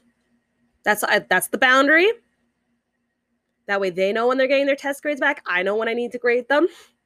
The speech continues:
okay? You let people know your boundaries. Just like with those office hours, that if you need help, this is when Miss Romanello's available. Same thing with friends. "Hey, I'm out with my family right now,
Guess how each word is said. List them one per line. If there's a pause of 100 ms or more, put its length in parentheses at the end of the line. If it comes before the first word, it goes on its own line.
(460)
okay? (340)
You
let
people
know
your
boundaries.
Just
like
with
those
office
hours,
that
if
you
need
help,
this
is
when
Miss
Romanello's
available. (480)
Same
thing
with
friends. (1120)
"Hey,
I'm
out
with
my
family
right
now,